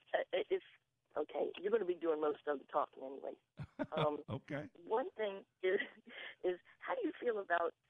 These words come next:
Speaker 1: instead of, um, the term mental illness, how do you feel about the term brain health?
Speaker 2: Brain health. I like it. I like the,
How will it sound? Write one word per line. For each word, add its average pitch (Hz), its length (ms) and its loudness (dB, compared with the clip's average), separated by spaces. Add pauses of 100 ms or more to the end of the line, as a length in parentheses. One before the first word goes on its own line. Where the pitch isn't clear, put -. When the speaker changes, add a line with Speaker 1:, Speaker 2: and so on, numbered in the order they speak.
(280)
Speaker 1:
instead 208 420 0
of, 196 140 4 (220)
um, 160 240 -2 (680)
the 170 60 -4 (120)
term 180 240 0 (240)
mental 175 320 -2
illness, 156 320 4 (280)
how - 200 -8
do - 140 -6
you 233 80 -6 (100)
feel 196 200 -2
about 170 300 2
the - 60 -10 (120)
term 160 300 0 (360)
brain 180 520 2 (340)
health? 175 220 4 (1120)
Speaker 2:
Brain 127 400 4
health. 110 400 2 (1120)
I 110 120 4
like 139 300 4
it. 214 160 0 (1600)
I 123 80 0
like 131 220 2
the, 180 100 -4